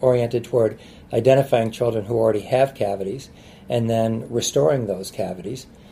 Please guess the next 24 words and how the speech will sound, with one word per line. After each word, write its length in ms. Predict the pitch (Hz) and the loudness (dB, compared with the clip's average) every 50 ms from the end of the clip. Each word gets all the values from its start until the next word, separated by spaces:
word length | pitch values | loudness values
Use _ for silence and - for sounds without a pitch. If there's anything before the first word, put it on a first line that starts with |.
| - - | -16 -4
restoring 440 | - 120 117 117 - 143 131 127 120 | 0 0 0 2 4 4 4 4 4
those 200 | 101 98 90 - | 2 -2 -2 -4
teeth. 480 | - - 165 139 85 - - - - - - - - - - - - - - - - | -4 -4 -2 -2 -2 -4 -6 -10 -16 -18 -20 -20 -20 -20 -20 -20 -20 -20 -20 -12 -6
Uh, 200 | - 120 120 - - | -4 -2 -2 -2 -2
and 400 | - 135 131 131 131 131 127 - - - - - - - - - - - - - - - - | 0 0 2 2 2 0 -2 -6 -12 -20 -20 -20 -20 -18 -18 -18 -20 -20 -20 -20 -20 -18 -14
the 340 | 127 120 117 127 127 127 - | -8 0 2 4 4 4 6
evidence 440 | - 135 139 156 156 139 123 - - | 6 6 6 6 4 2 0 0 0
there 240 | - 139 170 202 180 | 4 6 6 6 4
for 140 | - - 139 | 2 0 0
young 240 | 127 120 117 117 | 0 0 0 0
children 340 | 113 - 127 117 120 127 127 | -2 -4 -4 -4 -4 -2 -2
is 180 | 123 120 117 113 | -2 -2 -2 -2
that, 400 | - 123 120 117 117 - - - | 0 2 2 2 2 -2 -4 -2
uh, 160 | 120 113 117 | 0 0 0
seventy-three 560 | 113 - - 135 139 147 139 139 - 147 143 | 2 2 2 2 4 2 -2 -2 -2 -2 -2
percent 420 | 139 - 135 120 - - 139 135 135 | -2 -4 -6 -4 0 0 2 2 2
of 100 | 117 104 | 2 2
all 160 | 113 117 120 | 0 2 2
those 200 | 117 120 117 - | 2 0 0 0
kids 200 | - 131 123 - | 0 -2 0 0
I 60 | 110 | 0
just 220 | 101 110 107 - - | 0 0 -2 -4 -2
talked 260 | - 131 143 139 - | -2 -2 -2 -2 -2
about, 360 | 135 117 107 101 101 110 - | -2 0 0 2 0 0 -2